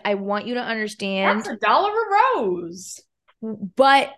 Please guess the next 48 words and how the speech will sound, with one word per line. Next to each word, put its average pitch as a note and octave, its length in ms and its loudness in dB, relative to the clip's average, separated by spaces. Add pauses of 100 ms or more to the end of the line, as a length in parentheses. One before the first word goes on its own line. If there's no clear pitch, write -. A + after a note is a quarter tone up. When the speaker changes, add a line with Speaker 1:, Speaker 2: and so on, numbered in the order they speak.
(200)
Speaker 1:
do G#3+ 120 -4
you B3 180 2
know C#4 220 6
how C#4+ 140 4
much B3+ 240 2
it A3 200 0
could A#3 340 0
be? D4 400 -2 (220)
Speaker 2:
No, E4+ 200 4
Speaker 1:
For B4 80 6
Speaker 2:
I'm C#4 100 4
saying F#4+ 240 -6
that's F#4+ 160 0
good. E4+ 260 0 (100)
Speaker 1:
That's - 580 -20
what C#4+ 100 6
I'm A3 160 2
saying. G#3 640 -4 (180)
'Cause A#3+ 140 0
Speaker 2:
That's A3 160 4
Speaker 1:
a - 20 -2
Speaker 2:
a - 40 -4
dollar D4 300 6
Speaker 1:
dozen, G4+ 140 2
Speaker 2:
a G#4 320 -2
rose. F#3 220 -4
Speaker 1:
five D#4 400 6 (240)
dozen. C#4+ 640 2 (680)
So A3+ 380 4
I A3 140 0
really A#3 320 -2
hope D#4 200 -6
I C4 80 -2
get G#3+ 260 -6
that. G3+ 440 -2 (120)
Um, F#3 600 -4 (320)
I A3 60 2
basically D4 340 2
picked C4+ 220 0
out A3 120 4
all G3+ 100 4
my G3 120 -2
gifts F#3 200 -2
this F3+ 160 -8
year. G#3 300 -8 (1900)
Speaker 2:
I G3+ 60 -10
love G#3 220 -6
that. D3+ 200 -12